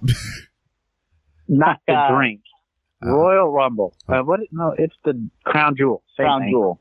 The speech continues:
Speaker 2: You know.
Speaker 1: I'm
Speaker 2: Yeah.
Speaker 1: taking a sip right
Speaker 2: Anyway.
Speaker 1: now, by the way.
Speaker 2: Anyway, the idea is, is that the crowd sucks. And what makes Raw and SmackDown and any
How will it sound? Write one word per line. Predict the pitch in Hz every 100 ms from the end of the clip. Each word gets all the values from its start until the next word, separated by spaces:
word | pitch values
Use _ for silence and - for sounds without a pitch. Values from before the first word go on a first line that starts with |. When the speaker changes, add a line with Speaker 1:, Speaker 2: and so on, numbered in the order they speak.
| -
Speaker 2:
You |
know. | 147 107 - _ _ _ _ _ -
Speaker 1:
I'm | 95
Speaker 2:
Yeah. | 147
Speaker 1:
taking | 123 101
a |
sip | 92 117 -
right | 90
Speaker 2:
Anyway. | 85 82
Speaker 1:
now, | 80
by | 82
the | 80
way. | 80 80 - _ _ _ _ _ _
Speaker 2:
Anyway, | 196 190 139 131 - _ _ -
the | 139
idea | 139 143 165 143 127
is, | 117
is | 113
that | 117 110 107 - _ _ _ _ _
the | 123 131
crowd | - - 175 170 143 117 _
sucks. | 143 123 - _ _
And | 120 123
what | 139 -
makes | 135 143 - 117
Raw | 113 147 151 139 127 - _ _ _
and | 131 123 -
SmackDown | 135 143 151 117 120 117 117 120 -
and | 147 147
any | 165 185 175 143